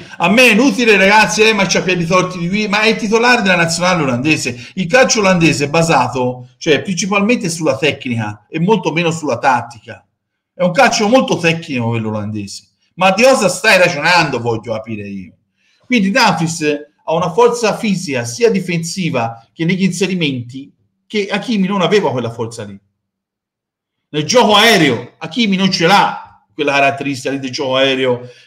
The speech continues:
che c'ha Dumfries. Quindi Hakimi ti dava delle cose e Dumfries te ne dà delle altre, ma Dumfries è un giocatore importante, infatti da due milioni e otto rinnova quattro più bonus.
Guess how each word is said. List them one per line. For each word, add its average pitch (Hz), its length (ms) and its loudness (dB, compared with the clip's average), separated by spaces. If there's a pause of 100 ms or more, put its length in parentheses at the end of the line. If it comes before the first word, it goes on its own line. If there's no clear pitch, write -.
che 139 120 -8
c'ha 127 180 -2
Dumfries. 123 640 -6
Quindi 180 540 -2 (380)
Hakimi 220 420 2
ti 175 140 0
dava 170 240 4
delle 220 260 4
cose 311 460 4
e 233 140 2
Dumfries 269 400 -2
te 247 80 -10
ne 214 80 -6
dà 226 140 0
delle 247 260 -4
altre, 165 320 -2
ma 185 100 -6
Dumfries 226 480 -4
è 262 60 -2
un 202 80 0
giocatore 202 400 0
importante, 190 640 -2
infatti 160 520 -4 (220)
da 143 120 -2
due 180 180 2
milioni 160 340 2
e 175 60 4
otto 160 340 2
rinnova 240 540 2
quattro 151 400 0
più 165 180 -4
bonus. 170 680 0